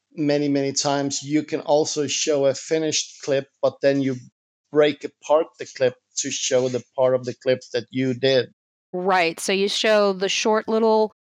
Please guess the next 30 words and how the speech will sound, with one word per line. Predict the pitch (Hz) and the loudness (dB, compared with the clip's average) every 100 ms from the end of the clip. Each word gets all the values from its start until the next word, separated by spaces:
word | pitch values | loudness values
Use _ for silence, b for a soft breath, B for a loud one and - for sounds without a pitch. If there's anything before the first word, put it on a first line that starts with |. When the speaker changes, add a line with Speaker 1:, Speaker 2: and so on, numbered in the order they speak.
| _ _ | _ _
Speaker 2:
clip | - 240 208 - | -6 -2 -2 0
of | 196 190 190 | 0 0 -2
the, | 185 190 180 180 170 156 | 2 4 6 4 4 2
uh, | 175 170 160 170 | 2 2 2 0
wolf | 190 208 190 185 | 2 2 0 -2
jumping | 202 196 202 190 | 0 0 0 0
in | |
the | 175 | -2
snow, | - 156 160 - _ - | -2 -2 -2 -6 _ -2
and | 196 196 | 0 2
then | 185 180 180 | 2 2 0
you | 175 175 | 0 2
Speaker 1:
Exac-, | 123 | 2
Speaker 2:
show | 196 180 175 175 | 4 4 4 4
Speaker 1:
exactly. | 165 123 117 139 127 - _ _ | 0 -4 -6 -10 -18 -20 _ _
Speaker 2:
the | 190 185 185 170 170 | -8 0 2 4 2
three | - 208 | -2 -2
D | 196 180 | 0 0
model | 175 165 170 175 | 2 2 4 4
of | 160 160 | 2 0
the | 170 | 0
wolf | 170 165 - | 2 0 0
you | 160 | -2
made. | 131 92 - - _ _ _ _ _ | -2 -4 -8 -18 _ _ _ _ _
Speaker 1:
Exactly. | - 151 143 135 143 123 - 131 | -6 -6 -6 -2 0 0 -2 -10
Th-, | 131 151 143 - | -6 -4 -4 -6
then | 143 151 151 151 | -4 2 2 2
you | 139 | -2
explain | 131 - - 135 135 131 123 | -2 -4 -2 0 0 -4 0
what | 139 143 | 0 0